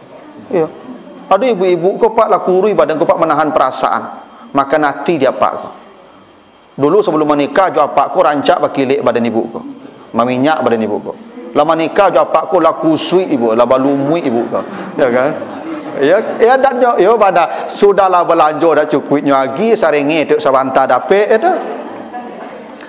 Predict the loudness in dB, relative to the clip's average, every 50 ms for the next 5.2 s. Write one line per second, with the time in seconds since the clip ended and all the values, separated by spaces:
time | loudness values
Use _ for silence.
0 | -6 0 0 2 2 2 2 0 2 2 2 2 2 2 0 0 -2 2 2 2
1 | 2 2 2 2 2 2 2 2 2 0 0 0 0 0 0 2 2 2 2 2
2 | 2 2 2 2 2 0 -2 -6 -2 2 2 4 4 2 2 2 0 0 0 0
3 | 0 0 0 2 2 0 0 0 -2 -8 -8 -2 2 2 4 4 4 2 0 2
4 | 2 4 4 4 2 2 2 0 2 2 2 2 2 2 2 2 4 4 4 2
5 | 2 0 -2